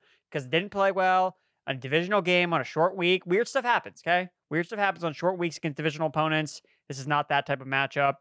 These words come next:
Dan Campbell has ties back to New Orleans. He used to coach there.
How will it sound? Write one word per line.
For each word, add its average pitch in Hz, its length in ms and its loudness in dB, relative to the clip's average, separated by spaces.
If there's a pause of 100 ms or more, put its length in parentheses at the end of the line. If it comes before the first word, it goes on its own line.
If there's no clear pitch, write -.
(680)
Dan 151 160 -4
Campbell 151 300 -2
has 143 220 0
ties 147 400 0
back 147 240 0
to 156 60 -8
New 147 80 -4
Orleans. 147 560 -2 (480)
He 139 80 -6
used 127 140 -4
to - 60 -20
coach 135 240 -4
there. 147 320 2